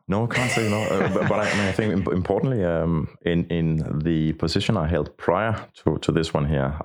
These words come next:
I was, um, heading the drug development consulting business of a Copenhagen-based company called Clevo.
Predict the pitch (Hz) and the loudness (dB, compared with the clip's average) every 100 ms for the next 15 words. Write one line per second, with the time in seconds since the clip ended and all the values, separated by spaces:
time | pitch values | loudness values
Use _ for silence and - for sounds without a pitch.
0 | - 71 73 69 67 - 71 67 65 65 | -2 0 2 0 0 0 2 2 0 0
1 | - 78 73 82 78 73 69 69 67 - | -2 0 0 0 0 0 0 0 0 0
2 | 71 76 71 69 - - - _ - 65 | 0 0 0 -2 -6 -16 -20 _ -4 -2
3 | - 80 - 78 67 55 - - - - | -2 -2 0 -2 0 -2 0 0 -2 -2
4 | - - - - - - - 67 78 82 | -2 -2 -2 -2 -4 -4 -4 -2 0 -2
5 | 57 - 64 69 67 - - - - 60 | -4 -2 -2 0 -2 -2 -4 -2 -2 0
6 | 67 | -2